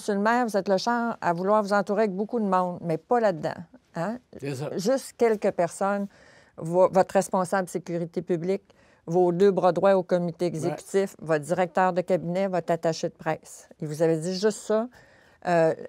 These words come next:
Speaker 1: avec le D G qui est, qui est là pour représenter toute l'administration, puis moi, je suis le conna-, coordonnateur qui vous rend des comptes, puis qui vous dit ce qui se passe.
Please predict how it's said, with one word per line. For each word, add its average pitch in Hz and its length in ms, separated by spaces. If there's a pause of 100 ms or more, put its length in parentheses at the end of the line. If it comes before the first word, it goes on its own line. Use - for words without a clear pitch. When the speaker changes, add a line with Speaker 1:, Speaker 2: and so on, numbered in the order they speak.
Speaker 1:
avec 170 300
le 185 100
D 170 240
G 185 340
qui 190 100
est, 156 180
qui 165 160
est - 20
là 170 160
pour 170 180
représenter 175 600
toute 196 220
l'administration, 170 720
puis - 120
moi, 165 140
je 175 80
suis 175 100
le 143 60
conna-, 165 320 (180)
coordonnateur 160 720
qui 175 100
vous 151 200
rend 165 180
des 151 160
comptes, 175 380
puis 175 120
qui - 120
vous 147 140
dit 160 180
ce - 80
qui - 80
se - 80
passe. 196 380